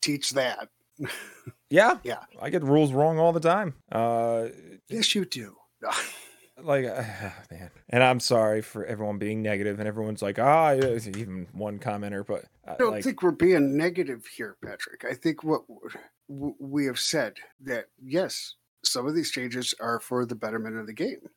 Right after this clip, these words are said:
Speaker 1: The jury is still out on, like, generic pilots and all that kind of stuff. And, and, and I understand games can evolve, rules can evolve, right? Look at the game of golf. There's so many rules in that.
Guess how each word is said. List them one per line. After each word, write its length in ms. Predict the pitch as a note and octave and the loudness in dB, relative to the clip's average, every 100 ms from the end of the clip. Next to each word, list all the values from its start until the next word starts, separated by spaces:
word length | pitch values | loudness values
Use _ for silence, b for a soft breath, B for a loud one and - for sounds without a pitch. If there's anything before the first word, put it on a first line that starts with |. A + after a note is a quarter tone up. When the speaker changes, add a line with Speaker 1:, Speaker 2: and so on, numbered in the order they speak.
| _ | _
Speaker 1:
The 120 | C3 | -4
jury 360 | B2+ D#3 D3 C3+ | 0 4 4 4
is 100 | B2 | 0
still 280 | - D3 B2+ | 2 2 4
out 260 | A#2+ A#2+ A#2+ | 2 0 -4
on, 300 | A2+ G#2+ G#2+ | -6 -8 -10
like, 200 | A#2 G#2+ - | -10 -10 -8
generic 380 | B3+ A#2+ A#2 - | -6 -4 -4 -6
pilots 400 | A#2+ A#2+ A#2 - | -4 -2 -2 -2
and 80 | A#2+ | -2
all 140 | G#2+ | -2
that 200 | A2+ D#3 | -4 -6
kind 140 | C#3+ A2+ | -4 -4
of 80 | - | -6
stuff. 380 | G#2 - - - | -8 -10 -14 -8
And, 160 | B2+ A2 | -8 -6
and, 240 | B3 A#2+ G#2+ | -6 -6 -8
and 140 | B2 B2+ | -8 -4
I 140 | D3+ | 0
understand 600 | C4+ A#3+ - C3 C#3 G#2+ - _ | 0 0 -2 -2 -2 -4 -10 _
games 440 | C3 C3 C3 B2+ - | -6 -2 -2 -2 -4
can 320 | - B2 A#2 | -6 -4 -4
evolve, 480 | A2+ A2 G2 - - - - | -4 -4 -6 -6 -12 -20 -18
rules 480 | A#2 D3 D#3+ C#3 - | -4 2 2 2 -2
can 180 | - A#2 | -6 -6
evolve, 680 | G#2+ G2+ G2 F2 - - - _ _ | -6 -8 -8 -10 -16 -18 -20 _ _
right? 260 | - A#3 - _ B B B B _ | -8 -6 -8 _ B B B B _
Look 320 | A#2 B2+ C#3 | -20 -8 -6
at 60 | C3 | -4
the 80 | C3+ | -4
game 240 | C#3 B2 | -4 -4
of 140 | B2 - | -4 2
golf. 420 | B2+ G2 - - | 4 2 -2 -8
There's 160 | A2+ - | -6 -2
so 140 | B2 | -2
many 180 | A#2 A#2+ | -2 -4
rules 380 | A#2 C3 A#2 B2 | -2 -2 -2 -2
in 120 | A2+ | -2
that. 260 | A#2 G#2+ | -2 -4